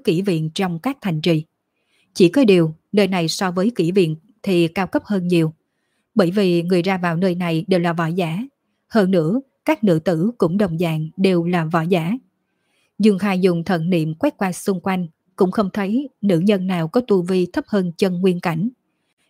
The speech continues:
Nhưng thực lực của các nàng cũng không quá cao, cao nhất chỉ là thần du cảnh tầng ba, tầng tư mà thôi. Mà tu vi của những nam nhân mua vui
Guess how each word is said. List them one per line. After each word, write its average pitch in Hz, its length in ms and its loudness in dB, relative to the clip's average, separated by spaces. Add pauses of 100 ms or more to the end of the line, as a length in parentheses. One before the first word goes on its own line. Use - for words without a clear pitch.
Nhưng 196 280 4
thực - 200 -2
lực 175 200 0
của 170 100 2
các 294 280 -6
nàng 165 360 -2
cũng 175 260 -2
không 196 260 -4
quá 196 260 -2
cao, 190 280 -2 (380)
cao 202 140 0
nhất 277 240 2 (220)
chỉ 190 120 4
là 180 320 0 (180)
thần 170 260 -4
du 190 120 2
cảnh 170 320 -8
tầng 170 200 -2
ba, 190 240 -2 (140)
tầng 170 300 -2
tư 190 180 0
mà 180 160 -2
thôi. 190 220 2 (1000)
Mà 190 140 2
tu 185 200 2
vi 185 220 2
của 180 160 0
những 180 260 0
nam 196 180 -2
nhân 180 240 -2
mua 190 120 2
vui 185 200 2